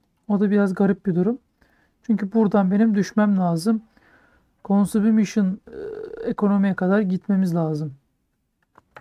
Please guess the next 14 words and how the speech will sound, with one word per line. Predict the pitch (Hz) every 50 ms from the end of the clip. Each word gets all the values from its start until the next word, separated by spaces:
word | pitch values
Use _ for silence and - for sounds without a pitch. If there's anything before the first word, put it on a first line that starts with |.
| - - - - - _ -
Madem | 226 214 214 202 208 196
son | - - 220 220 208
dönemdeyiz, | 196 196 185 180 175 190 208 220 233 294 381 415 - - - -
hile | 208 196 175 180
yapalım | 185 180 180 - 180 170 170 165
arkadaş. | 165 160 - - 180 165 165 - - - _ _ - _ -
Hile | 190 175 156 170
yapılır. | 175 170 170 185 165 151 147 - _ _ _ - - - _ _ _ _ _ _ _ _ _ _ _ _ _ _ _ -
O | 277 214
kadar | - 196 175 180 180
son | - - 208 196 180 165
dönemdeyiz, | 180 170 170 165 175 214 196 -
hile | - 190 165 175
yapılır. | 165 160 - 185 196 226